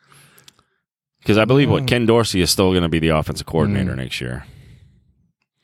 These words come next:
Speaker 1: I'm, I'm
Speaker 2: I just,
Speaker 1: curious to
Speaker 2: yeah,
Speaker 1: see
Speaker 2: I'm
Speaker 1: how
Speaker 2: curious
Speaker 1: that's
Speaker 2: to
Speaker 1: gonna
Speaker 2: see,
Speaker 1: go.
Speaker 2: but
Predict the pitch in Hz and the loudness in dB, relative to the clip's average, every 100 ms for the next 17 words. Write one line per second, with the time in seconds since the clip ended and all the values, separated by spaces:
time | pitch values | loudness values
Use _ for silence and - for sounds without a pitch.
0 | - _ _ _ _ _ _ - 87 87 | -16 _ _ _ _ _ _ -10 -6 -2
1 | 120 - 90 73 78 139 151 73 - 107 | 0 0 0 -2 -4 -2 -2 0 -2 -2
2 | 139 - 151 113 107 - | -4 -4 -4 -2 -4 -6